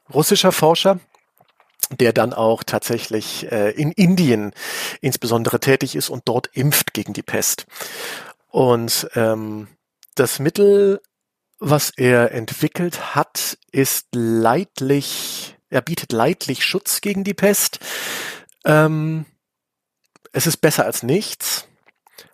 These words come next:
hat Nebenwirkungen, unter anderem natürlich eine, eine entsprechend hohe Immunreaktion, wie man sich vorstellen kann. Also Gliederschmerzen, Fieber und so weiter,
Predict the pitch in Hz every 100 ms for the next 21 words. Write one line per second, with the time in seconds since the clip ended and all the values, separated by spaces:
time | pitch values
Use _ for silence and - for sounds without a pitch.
0 | _ - 135 - - - - _ _ _
1 | 123 139 170 180 202 - 220 226 233 233
2 | 127 127 - 120 113 107 104 120 127 -
3 | 123 - 110 107 113 113 - - 123 -
4 | - 135 120 113 117 113 _ - - 135
5 | 151 165 170 - 165 180 185 160 160 160
6 | - 170 - 190 185 - 190 190 - -
7 | - - - - 117 113 101 _ - 143
8 | 131 131 120 - 123 120 120 117 _ -
9 | 147 131 123 127 123 120 120 120 120